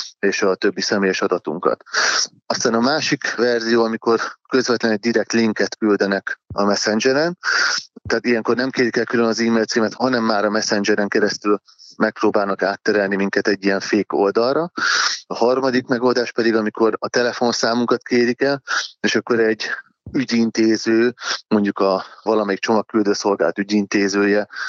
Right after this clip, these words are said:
nevében hívnak föl, aki majd készséggel elmondja nekünk, hogy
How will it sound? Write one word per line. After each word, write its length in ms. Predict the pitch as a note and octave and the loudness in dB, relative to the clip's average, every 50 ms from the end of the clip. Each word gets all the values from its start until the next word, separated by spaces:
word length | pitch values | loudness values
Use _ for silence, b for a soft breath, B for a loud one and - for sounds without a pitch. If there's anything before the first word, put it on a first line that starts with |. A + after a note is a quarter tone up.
| B B B | B B B
nevében 540 | A#2 A#2 A#2 A2 A#2 A2 G#2+ G2 G#2+ G#2 | -2 0 0 2 2 2 2 2 0 0
hívnak 440 | G#2 G#2+ A2 G#2+ F#2+ G#2 F#2 E2+ - | 0 0 0 0 2 0 0 -2 -2
föl, 360 | - - A#2 A#2 B2 C3 C3 | -4 -2 0 2 2 2 0
aki 180 | B2 - - A#2+ | -2 -2 -2 0
majd 240 | A2+ A2 G#2+ G#2 - _ B B B | 0 2 2 0 -2 _ B B B
készséggel 520 | - - B2 - - B2 A2+ A2 A2 A2 | -2 -2 0 0 0 -2 0 0 2 2
elmondja 340 | A2 A2+ A2+ A2 G#2 G#2 A2 | 2 0 0 -2 0 0 0
nekünk, 300 | A2 A2 - B2 A#2 G2+ | 0 0 -2 -2 -2 0
hogy 200 | - A2+ G2+ - | 0 0 0 -2